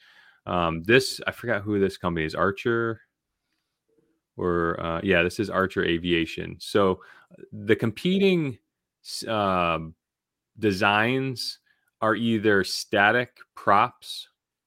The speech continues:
that, like, your typical D J I quadcopter or, um, articulating props. And there's benefits to each. Um, with the articulating props, it's, you can have fewer propellers,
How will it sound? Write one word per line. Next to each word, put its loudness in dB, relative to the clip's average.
that, 0
like, -4
your -2
typical -4
D -8
J 0
I 0
quadcopter -2
or, 0
um, -6
articulating -4
props. -10
And -4
there's 2
benefits 0
to -8
each. -8
Um, -8
with -2
the -2
articulating -2
props, -2
it's, -12
you -10
can -8
have -4
fewer -2
propellers, -2